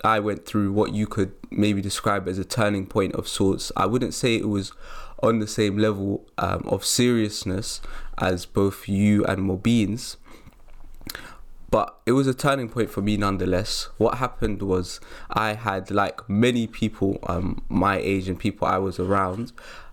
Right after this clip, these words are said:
uh, had expected to go, to not go to, to normal college, um, and do typical A levels or B Techs. Um,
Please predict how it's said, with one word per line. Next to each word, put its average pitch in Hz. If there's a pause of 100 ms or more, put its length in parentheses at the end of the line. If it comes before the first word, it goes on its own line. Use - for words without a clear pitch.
(180)
uh, 90
had 95
expected -
to 101
go, 104 (120)
to 117
not 120
go 107
to, - (140)
to -
normal 101
college, 90 (480)
um, 92
and 95
do 95
typical -
A 101
levels 92
or 90
B 90
Techs. - (360)
Um, 85